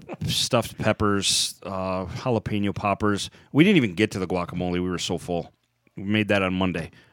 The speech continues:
But when I went to the grocery store, there was a lot of people wearing football stuff.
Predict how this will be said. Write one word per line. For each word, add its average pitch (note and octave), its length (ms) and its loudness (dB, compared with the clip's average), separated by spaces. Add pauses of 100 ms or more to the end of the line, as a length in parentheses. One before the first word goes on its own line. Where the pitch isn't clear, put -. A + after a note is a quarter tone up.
(320)
But B2 320 10 (280)
when A#2 120 4
I A2+ 60 8
went C3 220 8
to - 60 -4
the B2 100 2
grocery C#3 380 8
store, G2+ 400 4 (460)
there C3 120 6
was G#3 140 10
a A#3 60 4
lot A2+ 320 4
of B2+ 100 2
people C#3 340 6
wearing G#2 320 4
football A#2+ 360 2
stuff. - 400 -6